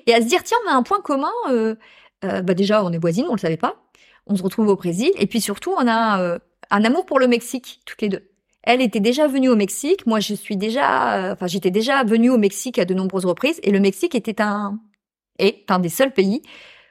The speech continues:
euh, où je suis revenue plusieurs fois. J'ai beaucoup, beaucoup voyagé dans ma vie avec des endroits magnifiques, vraiment de type carte postale. Mais le Mexique, c'était le seul pays où je revenais. Je revenais. Et elle, c'était pareil.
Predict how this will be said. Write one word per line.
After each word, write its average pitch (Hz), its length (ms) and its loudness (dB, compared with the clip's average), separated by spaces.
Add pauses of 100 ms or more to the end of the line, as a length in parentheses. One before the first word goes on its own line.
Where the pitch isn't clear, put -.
(220)
euh, 175 220 -2
où 240 80 2
je 240 100 2
suis 285 160 2
revenue 254 300 0
plusieurs 233 280 0
fois. - 260 -14 (140)
J'ai 214 140 -4
beaucoup, 294 320 -2
beaucoup 277 260 -2
voyagé 208 360 2
dans 185 80 0
ma 170 120 2
vie 214 140 -2
avec 175 140 0
des 170 180 -4
endroits 165 240 -2
magnifiques, 202 920 0 (260)
vraiment 226 260 0
de 226 80 4
type 208 220 -8
carte - 180 -6
postale. 208 340 -2 (800)
Mais 240 320 6 (160)
le 233 140 4
Mexique, 233 320 2
c'était 254 300 0
le 226 120 4
seul 339 240 0
pays 247 420 -2
où 311 240 0 (380)
je 226 140 0
revenais. 190 420 -2 (520)
Je 208 120 -6
revenais. 175 280 -8 (360)
Et 233 60 4
elle, 339 100 2
c'était 294 140 -4
pareil. - 320 -2